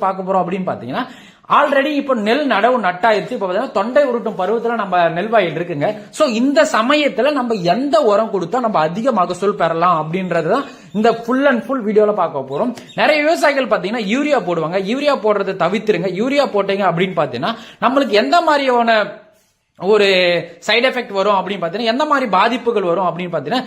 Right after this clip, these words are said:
யூரியால நைட்ரஜன் கண்டென்ட், கண்டென்ட் பாத்தீங்கன்னா உங்களுக்கு நாற்பத்தாறு சதவீதம் இருக்குது. நாற்பத்தாறு சதவீதம்ன்றது ரொம்பவே அதிகம் தயசத்து. So அந்த டைம்ல அந்த நாற்பத்தாறு சதவீதம் கொடுக்கலாமான்னு கேட்டீங்கன்னா கண்டிப்பா கொடுக்க கூடாது. நீங்க அப்படி மீறி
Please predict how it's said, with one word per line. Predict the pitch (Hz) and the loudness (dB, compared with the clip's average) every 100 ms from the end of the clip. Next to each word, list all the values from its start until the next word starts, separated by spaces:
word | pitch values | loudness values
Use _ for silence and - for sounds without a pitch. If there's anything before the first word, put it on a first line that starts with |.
| - - 185 | -8 -8 0
யூரியால | 330 359 294 196 247 254 - - 170 | 2 4 2 2 2 -2 -6 -10 -2
நைட்ரஜன் | 226 277 294 262 247 | 0 0 0 0 -2
கண்டென்ட், | 202 202 190 185 - | -2 -2 -4 -6 -2
கண்டென்ட் | 185 208 226 208 | -2 0 -2 0
பாத்தீங்கன்னா | 175 165 208 | -2 0 -4
உங்களுக்கு | 170 185 220 | -4 -4 -2
நாற்பத்தாறு | 185 285 - 311 - 208 170 | 0 0 2 0 2 0 2
சதவீதம் | 160 190 226 170 | -2 -2 -2 -2
இருக்குது. | 139 185 208 | -4 -2 0
நாற்பத்தாறு | 165 220 233 220 185 170 | -2 0 -2 0 0 -2
சதவீதம்ன்றது | 156 196 233 226 170 160 233 165 | -4 0 0 0 -2 -4 -2 -2
ரொம்பவே | 156 180 214 233 196 | -2 2 4 4 4
அதிகம் | 147 175 185 233 233 | 2 -4 -2 -2 0
தயசத்து. | 165 185 175 - 247 294 - - - | -2 -2 -6 -6 -6 -8 -12 -18 0
So | 262 | 4
அந்த | 233 262 262 | 4 2 0
டைம்ல | 269 302 294 | 0 2 0
அந்த | 254 226 | 2 2
நாற்பத்தாறு | 233 247 240 226 220 | 2 0 2 2 2
சதவீதம் | 214 262 262 247 | -2 -2 -2 -2
கொடுக்கலாமான்னு | 240 247 233 233 226 | -2 0 0 0 -2
கேட்டீங்கன்னா | 185 185 214 151 | -4 -4 -4 -4
கண்டிப்பா | 170 196 214 - | -2 -2 -2 0
கொடுக்க | 220 247 - | 0 0 0
கூடாது. | 151 170 190 - - | 0 0 -2 -10 -4
நீங்க | 240 254 | 0 2
அப்படி | 233 226 269 | 2 2 2
மீறி | 339 | 0